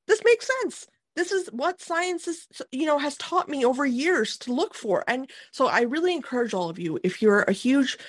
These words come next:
you know, um, believer in the microbiome, which you should be, and you want to really help your skin from that angle, this is the only brand I would ever direct you to. Go to, check it out. And if you're gonna buy it, you better buy the whole routine. Otherwise, you can't be emailing me saying, "X, I did this," and then it didn't. No, you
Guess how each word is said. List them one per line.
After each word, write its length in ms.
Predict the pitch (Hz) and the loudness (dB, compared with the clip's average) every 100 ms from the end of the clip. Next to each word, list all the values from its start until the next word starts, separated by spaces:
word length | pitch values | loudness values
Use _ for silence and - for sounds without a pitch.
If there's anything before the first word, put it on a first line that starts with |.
| - - | -20 -6
you 120 | 240 240 | 4 6
know, 380 | 226 208 202 - | 8 6 2 -2
um, 220 | 190 185 | -4 -4
believer 360 | 196 226 240 | -4 -6 -4
in 100 | 247 | -4
the 80 | 233 | -4
microbiome, 640 | 202 196 208 190 190 196 196 | -6 -6 -6 -2 0 2 2
which 160 | 185 | 0
you 80 | 185 | -2
should 320 | 180 - 226 | -4 0 0
be, 220 | 202 220 214 | 0 -2 -2
and 120 | 190 | -2
you 140 | 190 | -2
want 320 | 180 202 247 | -4 -4 -6
to 180 | - 240 | -8 -8
really 580 | 202 196 240 294 247 226 | -6 -2 2 2 2 -2
help 420 | - 214 233 233 | -2 0 0 0
your 100 | 220 | -2
skin 640 | - - - 247 208 165 - - | -2 -4 -2 2 2 0 -8 -18
from 220 | - 214 | 2 4
that 260 | 180 190 - _ | 4 2 -4 _
angle, 480 | 208 220 - - - _ _ _ | 2 4 2 -8 -16 _ _ _
this 240 | 220 254 - | 2 2 0
is 160 | 247 196 | -2 0
the 160 | 196 - | -4 0
only 260 | 214 208 | 4 4
brand 420 | 185 185 175 - - _ - | 4 2 0 -4 -12 _ 0
I 80 | |
would 160 | 185 180 - | 2 2 0
ever 180 | 190 185 | 0 0
direct 380 | 175 147 - | 0 -4 -6
you 80 | - | -12
to. 240 | - - - - - - - | -10 -12 -12 -20 -20 -20 -2
Go 260 | 180 226 285 | 4 6 6
to, 100 | - _ | -2 _
check 240 | 240 233 | -6 -4
it 80 | 311 | -2
out. 340 | 190 180 185 - _ _ _ _ _ | -2 -2 -6 -16 _ _ _ _ _
And 100 | 220 | 0
if 140 | 208 214 | 0 0
you're 100 | 196 | 0
gonna 180 | 247 | 0
buy 260 | 240 196 214 | 0 0 0
it, 120 | 233 | 0
you 80 | 208 | -2
better 200 | 202 214 | -4 -2
buy 180 | 202 185 | -2 -4
the 80 | 180 | -4
whole 180 | 202 | -6
routine. 380 | 185 175 - - | -4 -6 -8 -12
Otherwise, 560 | - 165 214 220 214 208 | -8 0 4 6 6 2
you 60 | 202 | -2
can't 260 | 247 247 | 2 2
be 220 | 247 254 | 0 -2
emailing 420 | 294 277 262 254 254 | 4 6 8 8 6
me 160 | 247 | -2
saying, 400 | 240 - 240 233 | -4 -2 0 0
"X, 220 | 226 - | -2 -6
I 160 | 262 233 | -6 -6
did 240 | 214 226 | -2 -4
this," 260 | 202 240 233 | 0 -2 -2
and 100 | 226 | -6
then 100 | 214 | -6
it 100 | 202 | -4
didn't. 160 | 220 220 | -6 -2
No, 240 | 214 156 | -2 -2
you 80 | 180 | -8